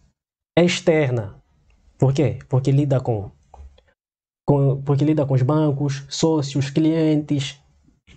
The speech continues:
investidores, o Estado, certo? Já a contabilidade analítica ou interna procede ao registro dos fatos pa-, dos fatos internos da empresa,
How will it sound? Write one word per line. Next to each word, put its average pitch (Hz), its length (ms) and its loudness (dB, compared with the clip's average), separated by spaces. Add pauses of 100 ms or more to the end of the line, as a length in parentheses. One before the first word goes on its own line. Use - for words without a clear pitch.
investidores, 160 1040 0 (1500)
o 165 60 2
Estado, 180 680 0
certo? 185 420 -2 (800)
Já 220 160 2
a 233 40 0
contabilidade 151 840 0
analítica 127 540 0
ou - 20 2
interna 113 540 -4
procede 185 360 0
ao 165 60 2
registro 151 400 -2
dos 135 120 0
fatos 147 260 -2
pa-, 135 160 -2
dos 139 260 -2
fatos 147 380 0
internos 139 560 0
da 120 80 0
empresa, 117 440 -2